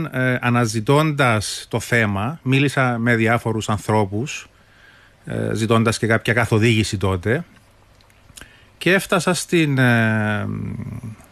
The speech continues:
κατέληξα στην απόφαση να διερευνήσω ένα θέμα το οποίο, ναι μεν το γνωρίζουμε,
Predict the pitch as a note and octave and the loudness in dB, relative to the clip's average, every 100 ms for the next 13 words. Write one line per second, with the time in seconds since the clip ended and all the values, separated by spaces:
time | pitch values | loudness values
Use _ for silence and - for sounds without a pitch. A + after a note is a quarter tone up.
0 | - - B2 D#3+ D#3+ C#3 - A2+ G2 D#3 | -20 -4 0 2 2 2 2 2 2 2
1 | G3+ F3 A3+ A3+ - - - - - _ | 2 0 -2 -2 -4 -18 -20 -20 -20 _
2 | _ _ C3 C#3 C3+ C3+ B2 C3+ F3 F3+ | _ _ 0 4 4 4 2 0 -2 -2
3 | F3 C#3+ F3 F3+ F3+ F3 D#3+ C3 D#3 D#3+ | -2 0 0 0 0 2 0 0 0 2
4 | D#3+ D3+ B2+ F#2+ F#2+ _ _ _ _ _ | 4 4 2 -2 -8 _ _ _ _ _
5 | A#2+ C#3 F3 F#3+ E3+ C3 C3 A#2 A#2 G2+ | 0 2 2 2 0 2 4 4 2 0
6 | G#2 F#2 F#2+ D3 | -4 -2 -2 -4